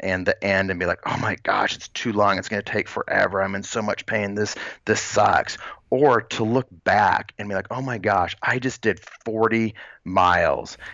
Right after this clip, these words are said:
and this next ten is gonna be nothing." And so, you know, I have that mindset of, I, I wanna see how far I've come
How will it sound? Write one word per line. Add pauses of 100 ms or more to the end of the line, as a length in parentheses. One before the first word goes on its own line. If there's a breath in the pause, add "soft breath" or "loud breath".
(180 loud breath)
and
this
next
ten
is
gonna
be
nothing." (160 loud breath)
And
so, (240 loud breath)
you
know, (140)
I
have
that
mindset (100)
of, (340 loud breath)
I,
I
wanna
see
how
far
I've
come